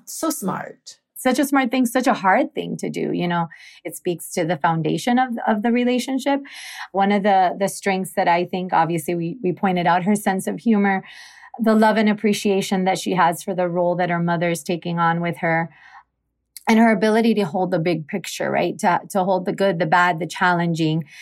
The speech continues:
Speaker 2: and say, "Okay, there's a lot at stake here." <laughs> And I have to be open-minded and really mindful and intentional about how I approach all of these things with my mother, which speaks to her open-mindedness and her,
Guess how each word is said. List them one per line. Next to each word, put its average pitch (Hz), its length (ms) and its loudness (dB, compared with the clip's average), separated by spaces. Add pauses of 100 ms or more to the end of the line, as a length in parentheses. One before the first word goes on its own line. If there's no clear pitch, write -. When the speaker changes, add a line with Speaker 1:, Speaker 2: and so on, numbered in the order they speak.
(200)
Speaker 2:
and 190 180 0
say, 175 240 0
"Okay, - 500 -2 (400)
there's 262 160 2
a 381 80 4
lot 359 200 4
at 330 140 0
stake 262 340 2
here." - 320 0 (160)
<laughs> 143 160 -4
And 226 380 6 (380)
I 226 140 6
have 277 400 2
to 254 300 2 (500)
be 240 200 4
open-minded 214 840 4
and 185 140 -2
really 220 240 4
mindful 196 420 2
and 180 180 0
intentional 185 640 0
about 160 280 2
how 175 80 2
I 151 80 4
approach 160 480 -2
all 151 180 2
of 156 120 -4
these 160 160 -2
things 151 240 -4
with 143 160 -4
my 104 120 -2
mother, - 360 0 (400)
which 220 160 0
speaks - 420 -2
to 208 160 0
her 202 220 2
open-mindedness 196 1200 0
and 180 200 -2
her, 165 240 -2